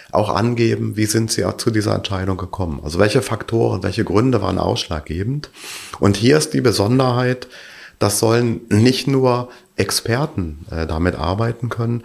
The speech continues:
sondern sogar die Beschäftigten selbst. Die kriegen vielleicht eine Empfehlung für Weiterbildungen.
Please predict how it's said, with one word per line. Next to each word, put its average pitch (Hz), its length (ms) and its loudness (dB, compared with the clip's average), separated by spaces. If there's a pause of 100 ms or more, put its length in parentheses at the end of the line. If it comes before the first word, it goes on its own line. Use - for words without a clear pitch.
(140)
sondern 107 240 2
sogar 107 260 2
die 113 140 2
Beschäftigten 107 760 -6
selbst. - 560 -6
Die 90 160 0
kriegen 131 300 4
vielleicht 110 300 0
eine 107 100 -2
Empfehlung 117 480 0
für 117 180 -4
Weiterbildungen. 71 880 -4